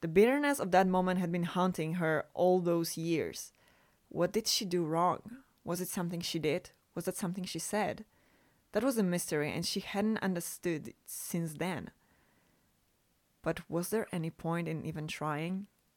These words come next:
"What are you thinking about?" Salos asked at some point, seeing that she had been almost absent. "Nothing really," she shrugged. "Thinking about it was pointless." She had told herself that more than once.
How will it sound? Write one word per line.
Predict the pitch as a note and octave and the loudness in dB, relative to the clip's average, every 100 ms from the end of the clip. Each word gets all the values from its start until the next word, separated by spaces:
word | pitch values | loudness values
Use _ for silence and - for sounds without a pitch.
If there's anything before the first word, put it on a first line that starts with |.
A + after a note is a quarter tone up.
| _ _ _ _ _ _ _ _ | _ _ _ _ _ _ _ _
"What | - E3+ | -2 2
are | G#3+ | 4
you | G#3+ | 2
thinking | - D#3 D#3 C#3+ | 0 -4 -4 -6
about?" | C3 D2+ B1 - - _ | -6 -6 -6 -12 -18 _
Salos | - F3+ E3+ E3+ - | -4 2 2 2 2
asked | E3+ - | 2 2
at | - | -6
some | - D#3+ | -6 -6
point, | D#3+ E3 E3+ | -4 -4 -4
seeing | - F3 F3 F3+ | -4 -4 -2 0
that | D#3+ - - | -2 -4 -16
she | - F3 | -10 -8
had | E3+ D#3+ | -4 -4
been | E3 D#3+ | -4 -4
almost | E3 D#3+ D#3+ | -4 -4 0
absent. | D#3+ - - - _ _ _ _ _ - | 0 -2 -8 -12 _ _ _ _ _ -10
"Nothing | G3 G3+ G#3 G3 E3+ | -2 2 2 0 -2
really," | F3 F3 C#3 D#3+ | -2 -2 -2 -6
she | - | -8
shrugged. | - D3+ D3 - - _ _ _ - | -6 -4 -6 -10 -20 _ _ _ -10
"Thinking | D#3+ E3 F3+ | -6 -2 2
about | F3 F3 | 4 6
it | F3 E3 | 4 0
was | D#3+ | -8
pointless." | - F3+ E3 C#3 D3 - _ | -4 -4 -2 -6 -6 -14 _
She | - | -4
had | F3 F3+ | -2 -2
told | F3+ F3 | -4 -2
herself | E3+ E3+ E3 | -4 -2 0
that | D#3+ | 0
more | E3 F3+ F#3+ | 2 2 2
than | F#3 F3 | 2 4
once. | F#3 G#3+ E3 - | 6 6 4 -6